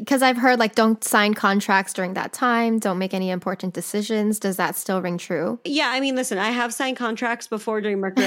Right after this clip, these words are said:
Speaker 2: retrograde
Speaker 1: <laughs>
Speaker 2: 'cause there's things you can't get out of, you know?
Speaker 1: Right.
Speaker 2: And so I
Speaker 1: Yeah.
Speaker 2: always say, listen, life goes on. But it's like all of a sudden, if you're in the middle of Mercury retrograde and you're like, "Oh my God, I wanna buy a house," like, just, like, chill out for, like, a one more
Speaker 1: Oh,
Speaker 2: week and be
Speaker 1: okay.
Speaker 2: like, "Mm."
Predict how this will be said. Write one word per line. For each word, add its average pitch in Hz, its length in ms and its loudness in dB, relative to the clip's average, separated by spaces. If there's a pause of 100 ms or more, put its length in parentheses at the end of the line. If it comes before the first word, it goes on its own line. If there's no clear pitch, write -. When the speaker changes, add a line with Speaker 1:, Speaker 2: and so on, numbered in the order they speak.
Speaker 2:
retrograde 285 280 2
Speaker 1:
<laughs> - 20 -14
Speaker 2:
'cause 277 120 0
there's 220 220 -2
things 226 260 0
you 202 120 -4
can't 202 180 -2
get 190 100 0
out 175 180 0
of, 285 220 -4
you 262 120 -6
know? 277 160 -2
Speaker 1:
Right. 233 580 4
Speaker 2:
And 269 160 0
so 294 120 -2
I - 40 2
Speaker 1:
Yeah. 220 120 4
Speaker 2:
always 339 200 0
say, 262 140 0
listen, 214 300 -2
life 208 260 -2
goes 311 200 -2
on. 226 580 -2
But 269 420 -2 (280)
it's 262 200 -8
like 262 180 -4
all 254 180 0
of 285 60 -2
a - 20 -6
sudden, 269 240 -4
if 233 140 -4
you're 233 80 -4
in 240 60 -2
the 240 40 -2
middle 254 140 -2
of 233 80 -4
Mercury 220 240 -4
retrograde 202 380 -4
and 220 80 -4
you're 226 80 -4
like, 226 260 -4
"Oh 330 80 -2
my 359 100 -2
God, 339 140 0
I 311 60 -2
wanna 302 120 -2
buy 294 120 0
a 277 60 -2
house," 285 400 -2
like, 262 200 -6
just, 480 280 -6
like, 539 180 -6
chill 403 180 -4
out 247 260 -2
for, 220 140 -4
like, 190 240 -4 (300)
a 247 80 0
one 262 180 0
more 269 180 2
Speaker 1:
Oh, 233 320 6
Speaker 2:
week 240 120 4
and 247 80 2
be 226 80 8
Speaker 1:
okay. 262 100 4
Speaker 2:
like, 254 180 0 (160)
"Mm." 294 280 0